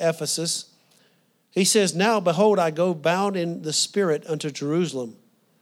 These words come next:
not knowing the things that shall befall me there, save that the Holy Ghost witnesses in every city." He does what? He witnesses.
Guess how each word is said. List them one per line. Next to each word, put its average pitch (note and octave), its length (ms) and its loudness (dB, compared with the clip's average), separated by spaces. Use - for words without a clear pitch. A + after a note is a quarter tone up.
not G#3+ 300 2
knowing F#3 400 4
the D#3 100 2
things E3+ 480 0
that D#3 160 -4
shall D#3 220 0
befall F3 420 0
me F3+ 140 0
there, G3+ 280 -2
save F#3 460 2
that E3 200 0
the C#3+ 120 0
Holy G3 360 4
Ghost F3 340 0
witnesses D#3+ 600 -4
in D3 220 -6
every D#3+ 260 -2
city." C3 460 -4
He D3+ 100 -8
does C#3+ 240 0
what? E3+ 280 -4
He D#3+ 180 -8
witnesses. C#3 760 -8